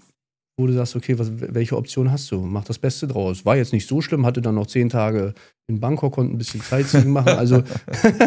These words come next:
<laughs> aber es war natürlich, äh, das war damals nicht, äh, natürlich nicht mein Anspruch. Ich wollte da unbedingt irgendwie Edelmetall holen. War eine sehr, sehr schlagstarke Truppe, sind wir wieder im Thema Umfeld. Wir hatten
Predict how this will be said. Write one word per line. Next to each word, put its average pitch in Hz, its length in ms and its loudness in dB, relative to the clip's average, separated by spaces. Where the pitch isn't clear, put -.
<laughs> 160 640 0
aber 135 200 6
es 131 180 2
war 110 140 0
natürlich, 185 680 2
äh, 120 260 4
das 107 220 -4
war 139 180 6
damals 147 400 0
nicht, 160 180 -4
äh, - 400 -6
natürlich 135 320 -2
nicht 147 140 -4
mein 143 140 -2
Anspruch. 107 360 -6
Ich 92 160 -4
wollte - 420 -4
da - 120 -8
unbedingt 139 480 -2
irgendwie 131 300 -2
Edelmetall 117 480 -4
holen. 98 220 -6
War 101 100 0
eine 101 120 4
sehr, 113 200 4
sehr 113 120 4
schlagstarke 110 640 0
Truppe, 170 380 2
sind 123 200 2
wir 117 120 2
wieder 113 200 2
im 104 100 0
Thema 113 260 0
Umfeld. 139 340 0
Wir 113 80 2
hatten 113 260 0